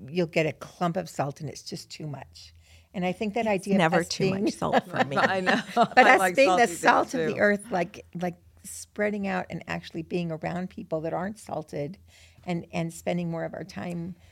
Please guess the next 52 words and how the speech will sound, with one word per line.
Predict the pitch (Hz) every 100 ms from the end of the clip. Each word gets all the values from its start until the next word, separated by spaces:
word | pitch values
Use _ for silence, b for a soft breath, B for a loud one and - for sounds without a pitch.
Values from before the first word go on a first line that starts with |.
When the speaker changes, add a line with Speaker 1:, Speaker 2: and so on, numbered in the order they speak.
| b
Speaker 1:
so | - 202
that |
Speaker 2:
Right. | 214 202 226
Speaker 1:
we |
truly | 247 220 196
are | 196 202
a | 170
seasoning, | - 233 240 220 190 165 165 165 175 b b -
not | 185 196
just | 208 202
Speaker 2:
Yeah. | 185 180
Speaker 1:
a |
clump | 180 190 196
of | -
salt | - 160 160 170
of | -
ourselves. | 147 - 175 165 135 269
Speaker 2:
Right, | 233 170
Speaker 3:
Oh, | 196
Speaker 2:
the | 233
Speaker 3:
that, | 240
I |
Speaker 2:
savor | 269 247 247 190
Speaker 3:
like | 156 185
Speaker 2:
of | 180
Speaker 3:
that. |
Speaker 2:
men, | 190 165 139 160
not | 185 190 -
Speaker 3:
Right. | 220
Speaker 2:
just | 262 -
the | 202
savior. | - 185 156 202 165
Some | - 233
people | 285 254 202
think | 170 170
that | 165
Speaker 1:
Right. | 180
Speaker 2:
it's | 165 - - 151 -
meant | 185 202 180 170
to | - 185
be | 190
the | 180
same | - 175
thing, | 175 262
but | 247 180
it's | - -
not. | 196 -
The | 165
savor | - - 233 214 180
of | 170
men | 165 165 175
means | 180 175